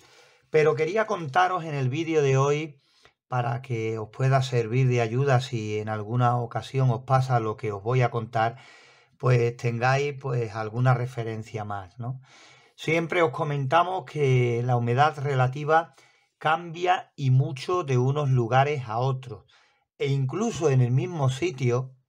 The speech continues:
estamos hablando de lo que nos ha pasado aquí en nuestra casa, pues puede cambiar y no veas de qué forma.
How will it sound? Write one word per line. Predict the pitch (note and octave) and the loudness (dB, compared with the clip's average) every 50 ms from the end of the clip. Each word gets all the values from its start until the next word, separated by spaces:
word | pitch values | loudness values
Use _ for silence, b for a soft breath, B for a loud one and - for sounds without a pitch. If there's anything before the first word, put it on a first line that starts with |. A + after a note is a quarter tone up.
| _ _ _ _ _ _ _ | _ _ _ _ _ _ _
estamos | _ - - - C#3 C#3 B2+ B2 | _ -12 -2 0 2 2 2 0
hablando | A2+ G#2+ A2+ B2 B2+ B2+ A2+ A2+ | 0 2 2 4 4 4 2 0
de | A2 | -2
lo | G#2+ G#2+ - | -4 -6 -8
que | - - | -8 -10
nos | G#2 G2+ G#2+ | -10 -6 -4
ha | B2+ B2+ | -4 -2
pasado | B2+ A#2 - - B2+ B2 A#2 G#2+ | -2 -2 -2 0 0 0 0 0
aquí | - - D3+ G3+ A3+ | -2 -6 -8 -8 -6
en | F3 | -4
nuestra | C3 A#2+ A2+ - - G#2 G2 | -2 -4 -4 -4 -8 -8 -4
casa, | - B2+ C#3 C3 C3 C#3 C#3 D#3 - B B B B B B B B B B B | 0 2 2 2 2 -2 -4 -4 -4 B B B B B B B B B B B
pues | - C#3+ C#3+ C#3 C3 | -2 2 2 2 2
puede | C3 - E3 E3+ F3 F#3 F3+ | 0 -2 -2 0 0 0 0
cambiar | - D#3 C#3+ C3 B2+ C3 C#3+ D3+ D#3 D#3 - _ - | 0 0 2 4 6 6 6 4 4 0 -4 _ -10
y | - C3 B2+ | -2 0 0
no | C#3 C#3+ C#3+ | 2 2 2
veas | C3+ C#3+ C#3 C#3 C3+ A#2+ | 0 0 0 0 -2 -2
de | A#2+ B2+ B2+ | -4 -6 -4
qué | - B2+ A#2 | -4 -4 -4
forma. | - - - A2 G#2+ G#2 - A2+ A#2 - | -6 -6 -10 -10 -10 -10 -12 -18 -20 -20